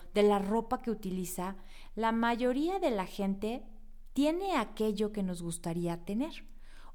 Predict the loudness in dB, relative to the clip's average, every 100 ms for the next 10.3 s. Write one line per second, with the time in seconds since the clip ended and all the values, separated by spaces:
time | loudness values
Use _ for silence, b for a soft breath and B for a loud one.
0 | 6 8 10 6 2 2 4 6 6 6
1 | 6 6 4 4 2 2 4 4 6 6
2 | 6 6 4 4 4 2 -2 B B 0
3 | 4 4 4 0 -2 0 -2 0 -2 0
4 | 0 -2 -6 -8 -12 -14 -14 -14 b b
5 | b 2 4 6 4 8 8 8 6 2
6 | 2 2 2 0 0 0 -2 0 0 2
7 | 0 -2 -2 -2 0 -4 -2 -2 2 2
8 | 4 4 2 0 0 0 0 -2 -4 -4
9 | -4 -4 -4 -6 -6 -6 -6 -6 -4 -4
10 | -4 -6 -12